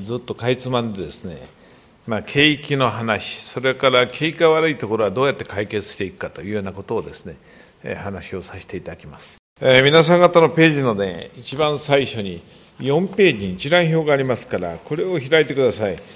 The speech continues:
実はこれは三ページの一番下に二っていうのがあって、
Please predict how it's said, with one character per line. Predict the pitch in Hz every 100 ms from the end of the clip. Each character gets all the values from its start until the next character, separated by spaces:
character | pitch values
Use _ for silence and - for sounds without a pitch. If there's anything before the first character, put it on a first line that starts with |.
| - -
実 | 139 143 180
は | 170
こ | 160
れ |
は | 165 151
三 | 156 196 208
ペ | - 190
ー |
ジ | 139
の | 117
一 | 117 139
番 | 160 147
下 | - 143
に | 120
二 | 120 156
っ |
て | 185 -
い |
う | 143
の | 120
が | 110
あ |
っ |
て、 | - - 98